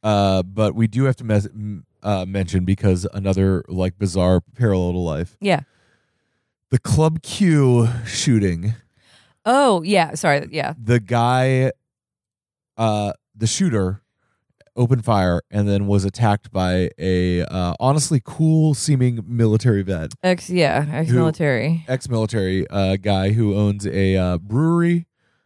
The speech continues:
Speaker 1: uh, in Colorado that sells branded drug rugs,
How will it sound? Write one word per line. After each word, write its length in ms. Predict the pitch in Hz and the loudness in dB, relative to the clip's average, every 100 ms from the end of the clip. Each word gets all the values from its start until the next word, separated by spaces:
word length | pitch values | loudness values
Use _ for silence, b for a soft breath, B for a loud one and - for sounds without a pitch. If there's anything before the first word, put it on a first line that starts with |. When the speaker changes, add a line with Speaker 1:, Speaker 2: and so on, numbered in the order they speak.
| _ _ _ - | _ _ _ -4
Speaker 1:
uh, 260 | 98 90 76 | 0 0 0
in 340 | 92 90 87 - _ _ _ _ _ _ _ - | -2 -2 -8 -12 _ _ _ _ _ _ _ -2
Colorado 720 | 123 113 104 98 95 92 92 | 2 4 4 4 2 2 0
that 200 | 107 104 | -2 -2
sells 420 | - 107 101 101 | 0 2 2 -2
branded 560 | 101 101 101 113 110 104 | -4 -2 0 0 -2 -2
drug 300 | 120 95 104 | -2 0 0
rugs, 380 | 127 127 127 | 2 2 0